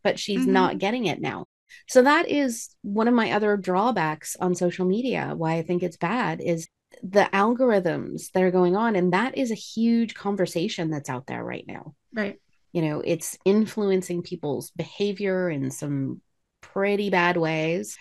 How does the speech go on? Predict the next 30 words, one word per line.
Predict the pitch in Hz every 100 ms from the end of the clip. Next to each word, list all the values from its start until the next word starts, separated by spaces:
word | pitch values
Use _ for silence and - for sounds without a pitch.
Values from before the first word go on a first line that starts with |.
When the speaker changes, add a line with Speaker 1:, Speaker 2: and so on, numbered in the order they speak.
| -
Speaker 2:
And | 277 285
it | -
backfires | 269 320 370 - 277 226 220 -
too, | - 311 214 -
'cause | 226
I | 240
Speaker 1:
Mm-hmm. | 277
Speaker 2:
was | 349 247
watching | 226 240 - 247 226
something. | - 208 208 214 180 165 180 -
I |
wanna | 202 247 294
say | 349 320
this | 294 -
was | 233
actually, | 190 - 208
like, | 196 185
a | 180
YouTube | 185 190 - 233 226
short | - 226 -
or | 247
something, | - 247 269 262 254 _ - _ _ _ _ _ -
but | - 247
I |
didn't | 247 262
know | 233
what | 214 214
it |
was | 196 185
about. | 220 180 - - -